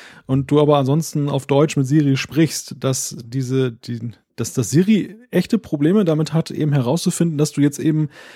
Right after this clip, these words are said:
äh, zwei Sprachen plötzlich sprichst für einen Moment lang. Und wenn das schon zwischen zwei so großen Sprachen schwierig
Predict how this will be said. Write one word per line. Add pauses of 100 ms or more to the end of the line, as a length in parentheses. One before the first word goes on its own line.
(200)
äh,
zwei
Sprachen
plötzlich
sprichst
für
einen
Moment
lang. (520)
Und
wenn
das
schon
zwischen
zwei
so
großen
Sprachen
schwierig